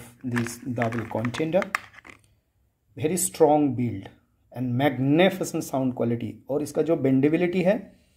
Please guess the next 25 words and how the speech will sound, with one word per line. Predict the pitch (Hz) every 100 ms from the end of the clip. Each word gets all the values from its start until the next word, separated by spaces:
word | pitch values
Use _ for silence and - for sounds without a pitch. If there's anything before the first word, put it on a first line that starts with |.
| _ _ _ _ _ _ _ _ _ _ _ _
अभी | - 143 165 190 190
ये | 143
दुनिया | 120 135 139 151
में | 160 175 175 - _ _ _ _ _ _ _ _ _ _ -
इसका | 127 - - -
इम्प्रेशंस | 139 131 151 156 - 170 151 - - _ _ _ _ _ _ _ _
वर्ल्ड | 117 117 135 147
वाइड | 127 131 127 123 - _ _ _
इसका | 117 -
हो | 120 101
चुका | - 107
है। | 104 104 _ _ _ - _ - _ - - - -
और | 139
चंद्रमा | 139 139 143 143
आर्ट | 143 - 143 185 - - - _ _ - - _ _ -
आपको | 113 131
पता | 123 135
ही | 151
है, | 180 269 120
अच्छा | 120 -
अच्छा | 131 -
हारमोनिका | 131 120 123 127 123 135
आप | 117
लोगों | 123 123
को | 160 175